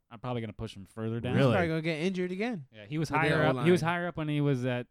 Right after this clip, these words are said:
Speaker 1: and at the Rams still, because the Rams have a better offensive line. And now he's kinda floated out a little bit. I'm still kinda thinking about it. It's only been a
Speaker 3: I
Speaker 1: couple
Speaker 3: bet you one of
Speaker 1: days.
Speaker 3: the O linemen is gonna fall on his fucking leg. Watch.
Speaker 1: <laughs>
Speaker 3: 'Cause they ain't got no
Speaker 2: Jesus.
Speaker 3: fucking balance.
Speaker 1: Ruin that
Speaker 3: And they
Speaker 1: knee
Speaker 3: get
Speaker 1: of his.
Speaker 3: pushed over like little babies.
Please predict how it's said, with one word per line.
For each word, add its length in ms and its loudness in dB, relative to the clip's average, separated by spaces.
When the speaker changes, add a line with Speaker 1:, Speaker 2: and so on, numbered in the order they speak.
Speaker 1:
and 180 -4
at 120 -6
the 80 0
Rams 320 -2
still, 260 -8
because 420 -8
the 60 -20
Rams 240 -6
have 80 -12
a 60 -12
better 240 -4
offensive 420 -12
line. 420 -6
And 80 -10
now 140 -2
he's 100 -4
kinda 180 -6
floated 300 -6
out 160 -6
a 20 -8
little 220 0
bit. 400 -4
I'm 60 -18
still 140 -2
kinda 240 -2
thinking 300 -2
about 320 -4
it. 160 -2
It's 80 -10
only 120 -4
been 300 -14
a 40 -8
Speaker 3:
I 20 -6
Speaker 1:
couple 140 -4
Speaker 3:
bet 140 2
you 80 4
one 100 2
of 60 0
Speaker 1:
days. 80 -2
Speaker 3:
the 40 -6
O 120 2
linemen 400 0
is 80 -6
gonna 180 -10
fall 220 -6
on 80 -8
his 160 -8
fucking 300 -12
leg. 260 -12
Watch. 220 -16
Speaker 1:
<laughs> 200 -6
Speaker 3:
'Cause 100 -4
they 100 -4
ain't 100 -4
got 100 -8
no 80 -6
Speaker 2:
Jesus. 200 -2
Speaker 3:
fucking 220 -2
balance. 640 -2
Speaker 1:
Ruin 240 4
that 100 -2
Speaker 3:
And 80 -2
they 60 0
Speaker 1:
knee 80 0
Speaker 3:
get 60 0
Speaker 1:
of 40 -6
his. 160 0
Speaker 3:
pushed 380 4
over 340 -2
like 180 -6
little 220 -4
babies. 580 -8